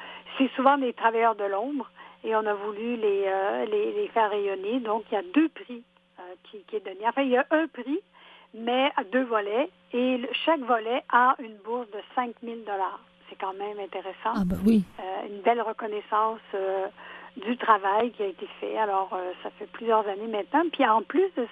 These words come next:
Speaker 1: ça, il y a la Fabrique culturelle avec qui on travaille, qu'on, on collabore depuis des années,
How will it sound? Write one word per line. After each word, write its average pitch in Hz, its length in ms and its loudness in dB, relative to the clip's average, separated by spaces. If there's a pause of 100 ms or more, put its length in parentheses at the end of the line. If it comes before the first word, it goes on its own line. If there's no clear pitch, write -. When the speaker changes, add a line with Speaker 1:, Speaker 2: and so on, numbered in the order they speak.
Speaker 1:
ça, 285 180 -2 (600)
il 226 80 -12
y 233 80 2
a 262 240 6
la 226 120 -4
Fabrique 254 440 0
culturelle 220 580 -2
avec 202 220 -2 (180)
qui 240 180 -6
on 202 240 -4
travaille, 202 420 0
qu'on, 240 220 -12
on 190 460 -8
collabore 185 440 -2
depuis - 240 -12
des 214 200 -4
années, 196 260 -4